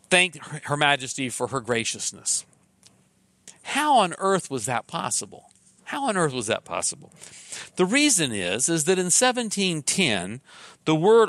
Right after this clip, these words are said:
awful meant awe-inspiring. The word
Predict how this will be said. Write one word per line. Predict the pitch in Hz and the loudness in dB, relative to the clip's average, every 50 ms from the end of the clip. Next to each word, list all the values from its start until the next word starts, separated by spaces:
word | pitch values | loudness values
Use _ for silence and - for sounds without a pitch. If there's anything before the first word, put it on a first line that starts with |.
| - - | 2 2
awful | 180 202 214 220 226 - - - 113 104 104 117 _ _ _ _ _ - - - _ _ _ - | 0 2 2 2 0 0 -2 -4 -4 -4 -4 -8 _ _ _ _ _ -20 -20 -20 _ _ _ -2
meant | 131 156 170 - _ _ - | 2 2 2 0 _ _ 2
awe-inspiring. | - 156 170 180 175 175 175 - 139 139 139 127 - - - - 143 123 113 98 87 80 71 _ _ _ _ _ _ _ _ _ _ _ _ _ _ - - - - | 4 6 8 8 8 6 4 2 -2 -6 -4 -2 -2 -2 0 0 0 0 0 -4 -6 -10 -16 _ _ _ _ _ _ _ _ _ _ _ _ _ _ -20 -10 -4 -2
The | 170 | 2
word | 180 226 240 | 4 4 4